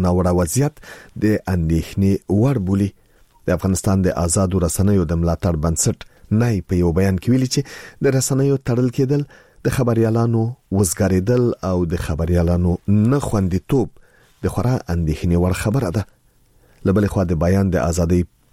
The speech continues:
د کور په نوم یوې ټولنې په یو بیان کې ویلي چې اوس مهال په افغانستان کې ډېری رسنۍ پوره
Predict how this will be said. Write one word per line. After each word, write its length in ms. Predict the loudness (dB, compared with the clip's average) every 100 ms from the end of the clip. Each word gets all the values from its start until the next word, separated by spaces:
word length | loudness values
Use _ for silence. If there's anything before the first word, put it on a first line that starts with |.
| _ -4
د 220 | -4 -4 -2
کور 300 | 2 2 0
په 180 | -6 -4
نوم 160 | -6 -8 _ _ _ -20 -20 -20 -20 -20 -20 -20 _ _ 0
یوې 180 | 0 0 0
ټولنې 280 | 0 0 0
په 40 | 2
یو 80 | 2 2
بیان 240 | 0 0
کې 160 | 0 0
ویلي 180 | 0 0
چې 60 | -2
اوس 120 | 0 0
مهال 180 | 0 0
په 60 | -2
افغانستان 460 | -2 -4 -2 -2 -2 0
کې 240 | -2 0
ډېری 300 | 0 2 2 0
رسنۍ 360 | 0 0 0 -2 -2
پوره 180 | -2